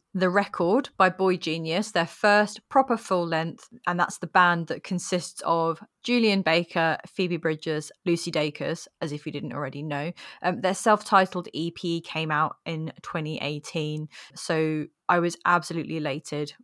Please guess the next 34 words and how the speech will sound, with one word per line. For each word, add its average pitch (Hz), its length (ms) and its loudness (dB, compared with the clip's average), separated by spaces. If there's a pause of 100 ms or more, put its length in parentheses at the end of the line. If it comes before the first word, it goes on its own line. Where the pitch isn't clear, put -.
(140)
when 151 160 -4
news 156 240 -4
dropped - 300 -4
that 143 60 -12
they 147 100 -4
were 156 80 -2
finally 196 500 2
releasing 151 460 -6
their 147 340 -6 (220)
full-length 180 420 2
album, 147 540 -2
and 175 320 2 (300)
it's - 160 0
great. 175 360 4 (220)
I've 175 140 0
listened 185 320 -4
to 180 140 -2
it - 180 -4 (100)
so, - 400 0
so 170 260 0
much. 156 300 0
I 170 100 -4
think 175 160 -4
it's 175 120 -4
a 180 40 -10
perfect - 380 -2
combination 160 800 -4 (240)
of 165 240 -2
all 170 260 2
of 160 200 -8
their 151 480 0 (260)
individual, 170 1040 0 (200)
wonderful 165 1120 0 (260)
careers. 151 720 -2